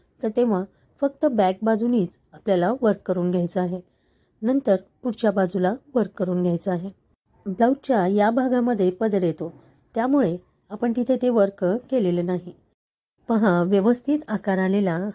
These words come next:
हा ब्लाऊज आपला तयार झालेला आहे. स्टिचिंग आणि फॅशन या सदरामध्ये आपल्या चॅनलवरती ब्लाऊज कसा शिवलाय,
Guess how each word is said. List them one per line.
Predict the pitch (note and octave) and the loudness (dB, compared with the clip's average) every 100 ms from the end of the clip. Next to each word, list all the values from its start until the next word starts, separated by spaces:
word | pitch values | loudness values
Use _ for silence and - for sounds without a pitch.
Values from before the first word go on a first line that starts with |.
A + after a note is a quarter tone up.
| A#3 | -8
हा | |
ब्लाऊज | G#3 F3+ F3 F3+ | -4 -2 -2 -2
आपला | G3+ F#3 E3+ F#3+ | -4 -2 -2 -2
तयार | G3+ E3 E3+ | -2 -2 -2
झालेला | F3 E3+ F3 | -2 0 0
आहे. | F3 F#3 - _ _ _ _ _ _ _ - | -2 -6 -10 _ _ _ _ _ _ _ -18
स्टिचिंग | - B3+ A#3+ C#4+ A3+ F#3 | -4 -2 0 0 0 0
आणि | A3+ G#3+ | 0 0
फॅशन | G#3+ F#3+ - G3+ F3 - _ _ A3 | 2 0 0 -2 -2 -6 _ _ -2
या | G3 | 0
सदरामध्ये | G#3 B3+ A#3+ A3+ A3+ G3 F3+ - | 0 0 2 2 2 0 -2 -4
आपल्या | G#3 A3+ B3 C#4 C#4 - | -8 0 2 2 -2 -10
चॅनलवरती | A3 F#3+ F#3 F#3+ G3 - F3 - _ _ _ - _ G3+ | -6 -2 0 0 -2 -4 -10 -10 _ _ _ -20 _ -6
ब्लाऊज | G#3 G3+ B3+ | 2 2 2
कसा | - G#3+ - D4 | -2 -2 2 0
शिवलाय, | - G#3 F3 F3+ | 0 -2 0 -2